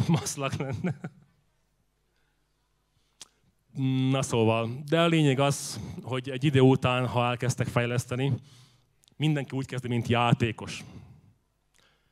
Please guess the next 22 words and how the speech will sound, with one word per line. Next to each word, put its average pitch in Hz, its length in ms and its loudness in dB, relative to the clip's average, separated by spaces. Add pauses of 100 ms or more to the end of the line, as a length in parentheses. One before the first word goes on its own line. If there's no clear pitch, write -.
(280)
Minden, 113 520 -6
mindenki, 113 540 -2
tehát 139 320 -4
bármelyik, 131 600 0
aki 120 160 -8
valaha 120 260 0
fejlesztett 123 440 -4
játékot, 123 640 -2 (280)
olyan 147 220 0
emberrel 135 360 -6
még 131 140 4
nem 135 180 6
találkoztam, 123 720 2
aki 120 160 -12
azt 131 240 -8
mondta 120 260 4
volna, 127 460 8 (240)
hogy 123 140 0
ő 127 40 6
nem 143 120 6
szeret 127 320 0
játszani, 127 720 -2